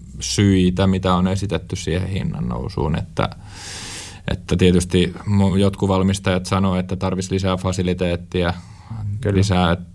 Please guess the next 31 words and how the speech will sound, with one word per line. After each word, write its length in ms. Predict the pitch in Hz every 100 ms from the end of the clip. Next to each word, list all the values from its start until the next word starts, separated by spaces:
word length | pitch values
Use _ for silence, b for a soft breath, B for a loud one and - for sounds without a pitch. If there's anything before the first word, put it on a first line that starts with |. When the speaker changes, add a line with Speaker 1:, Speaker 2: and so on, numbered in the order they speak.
| - -
Speaker 1:
saa 220 | 95 92
kamaa 340 | 92 98 95 92
enemmän 280 | 92 90 85
pihalle. 540 | 92 87 85 82 87 87 - -
Osat 400 | - 95 90 90
sit 160 | - -
sanoo, 320 | 98 92 92
että, 260 | 87 - 87
tota, 260 | 85 90
ei 80 | 92
tee 320 | 92 98 95 92
uusia 380 | - 87 95 98
tehtaita, 600 | 90 90 - - - 50
että 120 | - - - 57 -
pidetään 520 | 90 92 90 92 90
määrät 400 | 92 92 92 92
normina, 480 | 98 98 92 95 92 -
ja 120 | 98 - B B B B B B B
siinä 340 | - - 104 104
on 60 |
aika 140 | 104 104
paljon 200 | 104 98
hajontaa, 600 | 104 95 92 90 90 90 -
mut 180 | 98 95
mitään, 340 | 101 107 113 104
niin 160 | 98
kuin, 340 | 98 98 95 - - - 78 - -
muutama 540 | 101 120 147 165 123
semmonen, 440 | 98 95 92 90 82
niin 140 | 78
kuin, 160 | 82 80